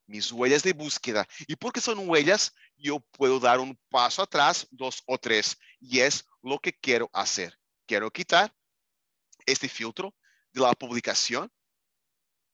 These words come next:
y también, solo para tener más resultados, quitaré el filtro de la obesidad y regreso a los ciento noventa y dos mil cuatrocientos y ochenta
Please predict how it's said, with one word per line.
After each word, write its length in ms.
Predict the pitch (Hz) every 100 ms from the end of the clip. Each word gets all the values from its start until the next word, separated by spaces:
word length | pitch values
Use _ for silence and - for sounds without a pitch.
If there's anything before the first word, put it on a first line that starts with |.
| _
y 80 | -
también, 400 | - 202 196 202 _ _ _ _
solo 320 | - 247 240
para 280 | - 165 160
tener 240 | 156 139
más 260 | 143 185 -
resultados, 640 | 120 - 165 170 175 - _ -
quitaré 500 | 160 143 131 143 - _ _
el 180 | 135 123
filtro 640 | - 165 151 160 156 147 _
de 120 | 110 120
la 240 | 135 143 -
obesidad 640 | 127 110 - 98 87 - - _ _ _ _ -
y 200 | 139 127
regreso 680 | 170 180 151 147 - 160 _ _ _ _ -
a 200 | 127 127
los 440 | 131 143 147 - - _
ciento 800 | - - - 160 160 - 170 -
noventa 560 | 131 127 123 113 113 113
y 20 |
dos 300 | 101 101 -
mil 320 | 143 226 233 - _ _ _ _ _
cuatrocientos 960 | 170 196 202 - 151 110 - 92 - -
y 140 | 151
ochenta 640 | 175 - 135 110 - 107